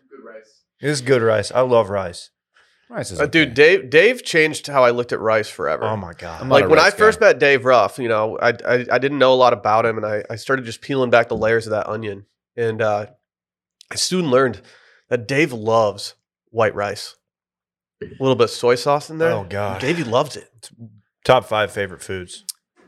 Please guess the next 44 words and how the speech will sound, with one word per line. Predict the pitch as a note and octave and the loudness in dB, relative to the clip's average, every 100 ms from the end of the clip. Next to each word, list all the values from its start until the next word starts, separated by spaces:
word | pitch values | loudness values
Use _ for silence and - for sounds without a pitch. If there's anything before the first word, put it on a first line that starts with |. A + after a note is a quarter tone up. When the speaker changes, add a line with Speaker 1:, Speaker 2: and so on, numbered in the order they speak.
| _ | _
Speaker 3:
I | D3 | 0
like | E3 G#2+ | 0 0
white | A2+ G2+ | -2 -2
rice | G#2 F#2+ - | -4 -4 -8
with | F2+ | -14
an | F2 | -12
Asian | E2+ E2+ F2 | -14 -14 -16
meal | E2 E2+ E2 | -16 -16 -18
for | - | -20
sure. | - - - G2 F2 | -16 -16 -8 -6 -6
Speaker 1:
Mm-hmm. | A#2 G#2 A#2 C3 _ _ A2 | -8 -10 -8 -10 _ _ -16
Mm-hmm. | G#2+ B2+ | -8 -8
Speaker 3:
But | C3+ | -8
I'm | D#3+ | -8
not | E3 C3 - | -10 -10 -10
ti-, | C3+ - | -10 -10
I'm | D3+ | -12
not | D3 | -12
traditionally | - A2 A2 A2 F#2+ | -12 -14 -14 -14 -16
a | |
big | F2 F#2 | -16 -16
rice | D#2+ D#2+ D#2+ | -10 -10 -12
guy. | - - - _ _ _ _ B2 | -18 -20 -20 _ _ _ _ -14
Speaker 1:
Ooh. | F#2+ - _ _ _ _ _ C3+ | -14 -18 _ _ _ _ _ -6
Ooh. | C#3+ A#2 - - _ _ _ | -6 -6 -12 -20 _ _ _
Speaker 3:
I'm | A#2+ | -14
not. | A2 F2+ - _ _ | -12 -12 -14 _ _
Speaker 1:
I | |
love | C3 B2 A2 | -4 -4 -4
it. | - _ _ _ _ _ _ _ - | -14 _ _ _ _ _ _ _ -20
Speaker 3:
Don't | A2 | -16
care. | - F#2+ D#2+ _ _ _ _ _ _ _ | -12 -12 -12 _ _ _ _ _ _ _
Speaker 1:
Do | C#3+ | 0
you | G3+ | 2
have | G3+ | 2
any | C3+ D3+ | 0 -2
desire | C3+ A2+ B2 | -2 0 0
to | B2 | 0
ever, | A#2+ A#2 | -4 -4
like, | G#2+ | -8
make | A2 G#2+ G#2+ | -8 -10 -6
your | A#2+ | -8
own | A2 | -8
sushi? | - A2+ A2 B2 B2+ | -12 -12 -12 -16 -16